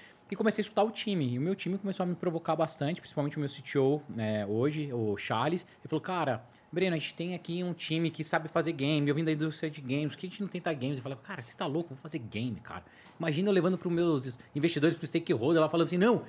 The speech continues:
vamos fazer a game." O cara vai dar risada. Todo mundo acha que o orçamento é gigante e tal.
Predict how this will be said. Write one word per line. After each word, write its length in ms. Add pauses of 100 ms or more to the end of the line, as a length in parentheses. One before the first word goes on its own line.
(180)
vamos 240
fazer 180
a 60
game." 160
O 40
cara 120
vai 80
dar 80
risada. 500
Todo 160
mundo 140
acha 160
que 80
o 120
orçamento 440
é 20
gigante 560
e 40
tal. 280